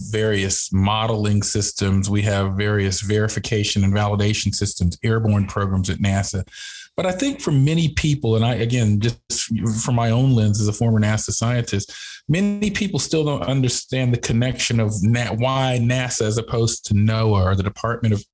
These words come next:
Energy or the E P A, because there are various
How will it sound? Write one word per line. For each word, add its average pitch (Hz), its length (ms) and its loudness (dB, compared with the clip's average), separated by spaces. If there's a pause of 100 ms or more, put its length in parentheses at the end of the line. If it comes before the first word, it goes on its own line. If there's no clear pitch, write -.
Energy 107 600 2
or 101 100 2
the 98 240 -2
E 120 140 0
P 113 220 -2
A, 110 80 0
because 104 500 -4
there 131 120 0
are 123 40 2
various 131 560 0